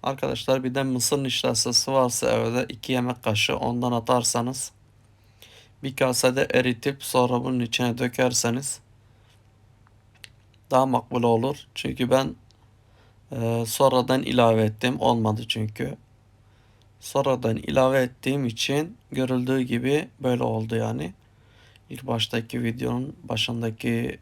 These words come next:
video. Yani sizlere net bir tarif vereyim. Siz de sıkıntı yaşamayın.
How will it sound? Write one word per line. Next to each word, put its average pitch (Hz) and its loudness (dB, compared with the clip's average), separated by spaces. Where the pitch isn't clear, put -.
video. 127 -4
Yani 127 -4
sizlere 127 0
net 131 -4
bir 123 -12
tarif 123 2
vereyim. 120 0
Siz 123 -10
de 123 -4
sıkıntı 110 -4
yaşamayın. 120 -2